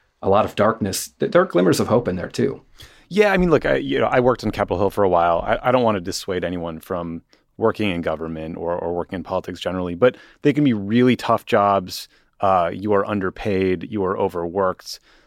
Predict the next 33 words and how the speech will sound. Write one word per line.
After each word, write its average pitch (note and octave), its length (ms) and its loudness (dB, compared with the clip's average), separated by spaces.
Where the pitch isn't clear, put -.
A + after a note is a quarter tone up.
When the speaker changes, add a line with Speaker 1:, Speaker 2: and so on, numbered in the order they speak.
Speaker 2:
The G#2+ 400 0
work G#2+ 340 0
itself F#2 560 -2
can, F#2+ 500 -6
doesn't G#2+ 320 0
always F#2+ 420 -2
feel, F2 640 -2
uh, E2+ 440 -2
all B2 160 4
that G2 220 0
gratifying, G2 600 0
especially F2+ 360 -10
when F2 140 -6
you're E2+ 200 -8
younger E2+ 460 -6
at E2+ 60 -4
a E2+ 80 -2
lower E2 260 -4
level. F2 440 0
Um, C3+ 240 4
but, D3+ 180 4
like, D#3 140 4
my E3 340 4
overall A#2 420 4
take G#2+ 180 -2
on G2 100 0
Washington, F2+ 400 -2
having F#2 180 -4
worked F2 300 -2
in F#2 260 -2
the F#2+ 60 -4
White A#2+ 200 6
House, F#2+ 320 2